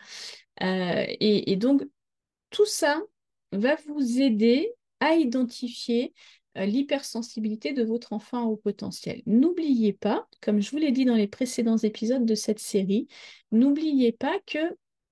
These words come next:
tout ça, tous ces, tous ces critères, tous ces facteurs d'hypersensibilité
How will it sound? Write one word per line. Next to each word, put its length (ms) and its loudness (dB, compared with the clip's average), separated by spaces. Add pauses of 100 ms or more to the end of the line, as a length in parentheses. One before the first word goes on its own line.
(240)
tout 160 2
ça, 500 0
tous 140 -2
ces, 560 0
tous 140 -6
ces 880 0 (580)
critères, 720 2
tous 100 -6
ces 200 -2
facteurs 640 0
d'hypersensibilité 1160 -2